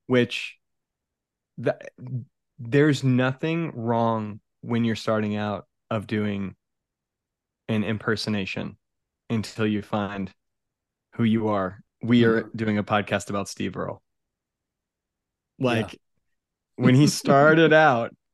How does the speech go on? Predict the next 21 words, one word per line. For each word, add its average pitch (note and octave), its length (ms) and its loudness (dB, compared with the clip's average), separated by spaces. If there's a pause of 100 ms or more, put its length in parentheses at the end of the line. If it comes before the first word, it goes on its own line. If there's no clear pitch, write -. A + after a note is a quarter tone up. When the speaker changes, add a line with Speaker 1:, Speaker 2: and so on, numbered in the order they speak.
(200)
Speaker 1:
he C3 160 2
was C#3+ 180 4
Speaker 2:
Mm-hmm. C3 80 -6
Speaker 1:
do-, D3+ 140 0
impersonating C3+ 840 0
someone A2 540 -4
until A2+ 500 0
he A2 160 -2
found A2+ 300 0
his A2 160 0
own A2 220 0
voice, G#2+ 600 -4
and G#2+ 160 -2
Speaker 2:
Of G#2+ 60 -2
Speaker 1:
that's G#2+ 80 -4 (140)
Speaker 2:
course. - 180 -12 (380)
Speaker 1:
how A2+ 420 0
you G#2+ 380 -2
develop G#2 600 -4
your G#2 220 -4
own, G2+ 300 -6